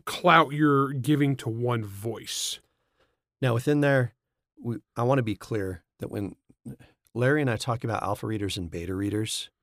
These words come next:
Speaker 2: we use the terms interchangeably.
Speaker 1: Yeah, pretty much.
Speaker 2: Um,
Speaker 1: I mean,
Speaker 2: there, there's no difference.
Speaker 1: theoretically
Speaker 2: There's th-, theoretically, there is a, there is a stratification there, but in practice,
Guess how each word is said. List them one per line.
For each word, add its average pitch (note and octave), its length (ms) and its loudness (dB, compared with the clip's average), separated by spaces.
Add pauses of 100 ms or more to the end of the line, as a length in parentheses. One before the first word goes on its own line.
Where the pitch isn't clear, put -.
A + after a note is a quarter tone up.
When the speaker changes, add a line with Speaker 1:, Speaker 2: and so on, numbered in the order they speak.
(160)
Speaker 2:
we A2 100 -4
use B2+ 240 2
the G#2 100 -6
terms G2+ 400 -4
interchangeably. F#2+ 840 -8 (400)
Speaker 1:
Yeah, D#3 300 0
pretty C3+ 200 -2
much. - 320 -10 (200)
Speaker 2:
Um, F2+ 440 -4 (360)
Speaker 1:
I F3 40 -2
mean, F#3+ 120 6
Speaker 2:
there, C#4 140 4
there's E3 220 8
no C3 140 8
difference. D#3 480 4
Speaker 1:
theoretically D3+ 160 0
Speaker 2:
There's E3+ 280 8
th-, - 200 -8
theoretically, C3+ 680 6
there G#2 160 0
is G2+ 240 0
a, F#2 160 -4
there A#2 160 -2
is G2+ 140 -2
a G#2 60 -4
stratification G2 880 -4
there, A#2+ 280 0 (460)
but D3 100 2
in E3 140 2
practice, - 880 -4